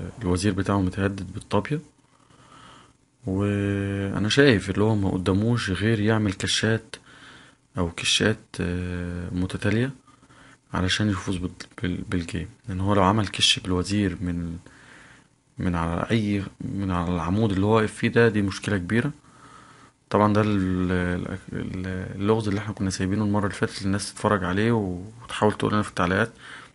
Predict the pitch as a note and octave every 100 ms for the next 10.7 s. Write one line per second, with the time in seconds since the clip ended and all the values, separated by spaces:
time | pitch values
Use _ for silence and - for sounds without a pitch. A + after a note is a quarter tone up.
0 | _ G2+ A#2 G#2+ - G#2+ G#2+ G2 A2 A2
1 | A2 G#2 G2 F2+ F2 F2 _ _ _ _
2 | _ _ _ _ - _ _ F#2+ G2 F#2+
3 | E2 G2 A2+ - - F2+ F2 F2 F2+ F2+
4 | G2 - G#2 F#2+ F#2+ F#2 E2+ G2 - F#2+
5 | F#2 F2+ F2+ F#2 F#2+ G#2+ G2 F#2+ G2 F#2+
6 | A#2 A#2+ - - - - - - - -
7 | - - G#2 A#2+ C3 D3+ D3+ - - -
8 | - _ _ - G2 G2 F#2+ F#2 F#2 F#2+
9 | G2+ G#2 G2 A2+ B2 G#2 G2+ G#2+ G#2+ G2
10 | F#2 G2+ G#2 F#2+ A2 D#3 -